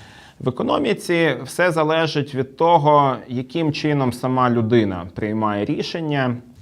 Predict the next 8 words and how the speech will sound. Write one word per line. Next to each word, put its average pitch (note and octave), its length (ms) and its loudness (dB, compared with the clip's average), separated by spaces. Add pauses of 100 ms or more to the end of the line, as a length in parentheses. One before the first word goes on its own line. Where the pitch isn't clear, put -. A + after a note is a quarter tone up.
І C3+ 320 2 (920)
на A#2 100 -6
сьогоднішній C3+ 800 0
день D3+ 380 -2 (280)
одним B2+ 460 0
з - 180 -14
основних C3 640 -2
трендів G#2+ 720 -2